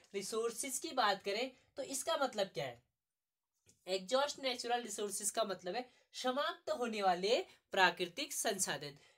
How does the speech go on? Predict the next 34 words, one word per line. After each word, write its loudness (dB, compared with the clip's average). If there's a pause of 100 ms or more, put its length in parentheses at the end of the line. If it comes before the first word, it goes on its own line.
(800)
वे 4
संसाधन 0 (280)
जो -2 (200)
एक 2 (160)
कुछ -8
समय 0
यूज़ -4
करने 2
के -2
बाद 4 (360)
स्वतः 2
ही 2
खत्म -2
हो 0
जाते 2
हैं। -6
कुछ -6
समय -4
यूज़ -4
करेंगे 0 (300)
तो 0
एक 0
समाप्त 0 (160)
हो 0
सकते 4
हैं -2 (220)
या 0
समाप्त 0 (180)
हो 2
जाएंगे, 0 (320)
तो 0
हम -8
इनको 0
बोलेंगे 2